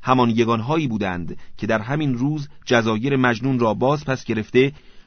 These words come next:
و مواضع لشکر نود و دو زرهی اهواز از نیروی زمینی ارتش را مورد هجوم قرار دادند. به نظر می رسید که عراق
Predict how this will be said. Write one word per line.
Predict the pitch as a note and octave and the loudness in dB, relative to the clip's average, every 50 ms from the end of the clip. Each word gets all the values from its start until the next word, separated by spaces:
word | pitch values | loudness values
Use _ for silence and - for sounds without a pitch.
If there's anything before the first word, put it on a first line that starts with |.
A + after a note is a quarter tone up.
| - - | -6 -2
و | A2 A2+ | 2 4
مواضع | A2+ A2+ G#2+ A2+ A2 G#2+ B2+ C3+ | 4 4 4 4 4 4 6 6
لشکر | C3+ C3 B2 - - C3 C3+ C#3 | 6 6 4 2 2 0 0 2
نود | C3+ B2+ A#2+ A#2 A#2 | 4 4 4 4 4
و | A2+ | 4
دو | A#2 C3 C3+ C3 | 4 4 4 2
زرهی | B2 A#2+ A#2 A2+ A2 A#2 B2+ C3 | 2 2 0 0 0 -2 0 0
اهواز | G#2+ A2 G#2+ G#2+ A2+ B2 C#3 C#3 C3+ | 0 0 0 2 2 4 4 2 2
از | A#2+ B2 B2 A2 | -2 -2 -2 0
نیروی | A#2 A#2 A2+ A#2+ B2 B2 A#2+ | 0 0 0 0 0 0 0
زمینی | A2 A#2 A2 G#2+ A2 B2 D#3 F3 | 0 0 -2 -2 -2 -2 -2 -2
ارتش | E3 B2+ - - G#2 F#2+ - - | -2 -2 -2 -6 -8 -8 -6 -2
را | G#2+ A2 A#2 A#2+ - - - - | 2 4 4 2 2 -2 -10 -6
مورد | G#2 A2 G#2 G2+ G2+ G2+ G#2 G2 - | -2 -2 0 0 -2 -4 -6 -4 -2
هجوم | C3 C#3 C#3 E3 D3 A2 F#2+ | -2 0 0 2 0 0 -2
قرار | F2+ E2 - G2+ G2+ F#2 F2 | -4 -6 -4 -4 -4 -4 -6
دادند. | D#2+ D2+ F2+ E2 F#2 D2+ C2+ C2+ - - - _ _ _ _ _ _ _ _ _ _ _ _ - - | -6 -8 -10 -10 -10 -10 -12 -12 -16 -18 -20 _ _ _ _ _ _ _ _ _ _ _ _ -12 -4
به | - C#3+ | 0 2
نظر | D3 D#3 D#3 F#3+ G3+ F#3 | 2 2 4 4 4 4
می | D3+ A#2 | 4 2
رسید | G#2 F#2+ - - G2 F2+ - | 0 -2 -4 -6 -8 -8 -8
که | - - A2 G#2+ | -6 -4 -2 4
عراق | G#2 A#2+ C3+ D3+ D#3 D3+ D3 | 6 8 8 8 6 2 -2